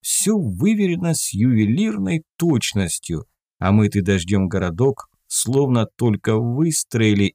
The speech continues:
и не люди, а боги. «Божечки!»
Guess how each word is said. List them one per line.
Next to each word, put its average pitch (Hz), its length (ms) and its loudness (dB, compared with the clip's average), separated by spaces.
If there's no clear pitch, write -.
и 110 160 4
не 95 240 4
люди, 123 720 -2
а 95 200 -2
боги. 95 880 0
«Божечки!» 202 1200 0